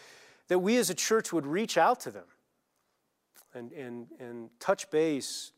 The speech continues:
text, phone, email, um, and just know, Father, help them to know that, uh, th-, this season of, of, uh, being alone won't last forever.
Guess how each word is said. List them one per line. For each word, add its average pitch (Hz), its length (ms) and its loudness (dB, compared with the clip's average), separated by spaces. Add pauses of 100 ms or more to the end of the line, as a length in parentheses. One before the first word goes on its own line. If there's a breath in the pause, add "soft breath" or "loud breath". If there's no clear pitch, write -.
text, - 460 -6
phone, 147 460 -2
email, 113 520 -8 (880 soft breath)
um, 110 200 -10
and 147 100 -8
just - 260 -6 (360)
know, 160 300 4
Father, 156 600 2
help 170 180 -4
them 156 120 -6
to 147 140 -10
know 135 340 0
that, 120 300 -10
uh, 110 260 -6
th-, 131 180 -16
this 131 140 -4
season 143 480 -4
of, 113 160 -6 (220)
of, 113 300 -10
uh, 107 180 -10 (600)
being 202 300 4
alone 127 420 0
won't 160 280 -2
last 131 280 -4
forever. 113 520 -6